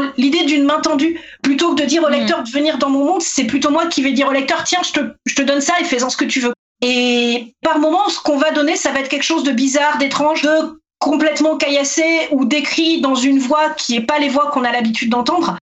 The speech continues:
Speaker 1: Mais arriver à reconnaître aussi que ça, c'est la base du projet et que c'est ça le truc qu'on va privilégier avant tout,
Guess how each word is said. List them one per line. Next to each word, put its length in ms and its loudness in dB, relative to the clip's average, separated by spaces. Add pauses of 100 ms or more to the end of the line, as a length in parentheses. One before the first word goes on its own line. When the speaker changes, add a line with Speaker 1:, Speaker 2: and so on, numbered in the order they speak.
(240)
Speaker 1:
Mais 340 4 (200)
arriver 260 0
à 120 0
reconnaître 420 0
aussi 360 0
que 120 0
ça, 280 0
c'est 260 -2
la 120 0
base 220 0
du 120 0
projet 460 -2 (540)
et 140 0
que 160 2
c'est 220 0
ça 180 0 (120)
le 180 2
truc 220 0
qu'on 120 0
va 140 0
privilégier 580 0
avant 300 0
tout, 200 -4